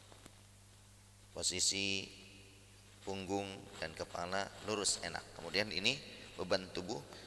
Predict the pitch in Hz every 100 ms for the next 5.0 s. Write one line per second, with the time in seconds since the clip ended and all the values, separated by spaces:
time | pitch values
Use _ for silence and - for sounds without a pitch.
0 | - - - - 78 95 120 - - -
1 | 98 95 90 - - - - - - -
2 | - - 95 95 92 - - - - -
3 | - - - - - - 80 80 90 110
4 | - - - 95 90 80 - 80 -